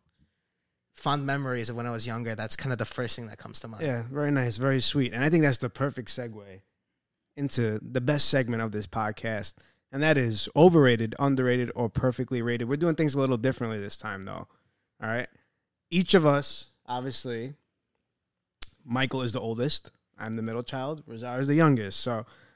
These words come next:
Speaker 2: Michael's gonna respond to oldest. No bias. I will respond to middle child. Rosario to youngest. But then we could chip in, and we could see what we saw growing up from each. All right?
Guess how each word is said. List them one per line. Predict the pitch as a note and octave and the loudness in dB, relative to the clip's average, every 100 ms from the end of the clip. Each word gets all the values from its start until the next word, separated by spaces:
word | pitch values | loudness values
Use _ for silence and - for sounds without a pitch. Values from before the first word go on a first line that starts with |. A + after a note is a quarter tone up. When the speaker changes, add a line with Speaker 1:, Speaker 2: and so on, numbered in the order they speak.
| _ _ _ _ _ - | _ _ _ _ _ -2
Speaker 2:
Michael's | C3+ F3 F3+ D#3 | 4 4 4 6
gonna | D#3+ | 6
respond | D3+ - D3 C3+ | 6 4 4 4
to | C#3+ | 2
oldest. | D#3+ E3+ F#3 - - - _ _ _ _ _ _ | 2 4 2 0 -10 -20 _ _ _ _ _ _
No | B2+ C#3 | -2 0
bias. | C3 C3 C3 D#3+ - - _ - | 2 0 0 -2 -6 -10 _ -2
I | C3+ | 0
will | D3+ | 2
respond | C#3+ C#3 - C#3+ C3+ | 0 -2 0 2 2
to | - | 2
middle | C3+ D3+ D3+ | 2 4 2
child. | - A2+ G#2+ C3+ - _ _ _ _ _ _ _ C3 | -2 -2 -4 -8 -14 _ _ _ _ _ _ _ -10
Rosario | B2+ C#3+ D3+ D3+ D3 | -2 2 2 2 -2
to | - | -4
youngest. | C3 D3+ D3+ D#3+ - | 0 2 2 0 0
But | E3+ | 4
then | F#3 G3 | 8 8
we | |
could | G3 F#3 | 8 6
chip | G3 - | 6 6
in, | E3+ A#2 G2+ - | 6 4 -2 -6
and | C3 | 0
we | C#3+ | 0
could | C#3+ C3+ | 2 2
see | - D3+ | 2 4
what | C#3 C3+ | 2 2
we | D3 | 2
saw | C3 C#3+ B2+ | 2 0 -2
growing | A#2 B2+ A#2+ A#2+ | -2 -4 -2 -4
up | A2+ _ _ | -6 _ _
from | B2+ A#2+ | -10 -8
each. | A2 G#2 - _ _ _ _ | -12 -16 -20 _ _ _ _
All | C3 | -4
right? | E3 | -2